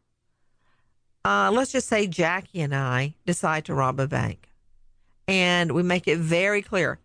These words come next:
nobody gets hurt.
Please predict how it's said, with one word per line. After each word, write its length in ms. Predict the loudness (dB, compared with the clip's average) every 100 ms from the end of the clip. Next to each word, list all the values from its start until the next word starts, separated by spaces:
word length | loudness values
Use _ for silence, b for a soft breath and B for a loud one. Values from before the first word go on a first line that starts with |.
| _
nobody 800 | -4 0 0 0 0 0 -2 -6 -10 -4
gets 500 | 0 0 -2 -8 -20 _ _
hurt. 340 | -4 -4 -6